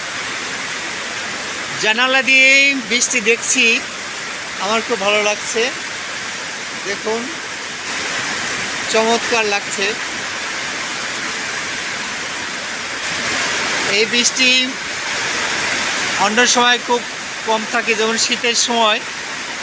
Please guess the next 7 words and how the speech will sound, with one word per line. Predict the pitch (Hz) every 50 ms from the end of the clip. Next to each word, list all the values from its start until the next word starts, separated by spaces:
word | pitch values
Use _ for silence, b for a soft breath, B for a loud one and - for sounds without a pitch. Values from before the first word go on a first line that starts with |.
| - - - - - - - - - -
বৃষ্টি | 196 226 226 - - 254 233 196 - - - - - - - - - - - - - - - - - - - - - - - -
হয় | 175 185 196 220 220 226
না। | 226 202 202 226 262 - - - - - - - - - - - - - - - - - - - - - - - - - - - - - - - - - - - - - - 190
যখনই | 214 208 226 240 233 233 233 233 185
বৈশাখ, | 220 226 226 214 - 226 226 220 220 208 - - 226 208 180
জ্যৈষ্ঠ | 190 214 214 208 - 220 226 214 208
মাস, | 208 208 214 214 214 208